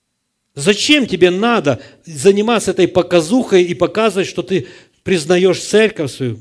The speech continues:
Да признавай её хоть сто раз, но если ты ничего не делаешь по Божьему закону, ты не признаёшь её. Ты просто президент-лицемер.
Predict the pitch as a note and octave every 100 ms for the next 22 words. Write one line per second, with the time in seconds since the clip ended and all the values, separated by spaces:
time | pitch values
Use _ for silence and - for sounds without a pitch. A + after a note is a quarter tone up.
0 | - G3 - A#3 G3+ A3+ A#3 A3+ G#3+ A3
1 | - A3 G#3+ F#3+ E3+ F3+ D3+ - G3+ G3
2 | - G3+ G3 F#3+ G3+ G3 - F#3 F#3 F#3
3 | F3 F3+ D#3+ F3+ G#3 F#3+ F3 F#3 F#3 F#3
4 | E3+ F#3 F#3+ F#3+ D#3+ - A2 F#2 _ _
5 | _ _ - A3 - G#3 A3 - G3 F#3
6 | E3 F3 F3 G#3 G3+ - F3 F3+ E3+ E3
7 | - E3+ F3 B2+ G#2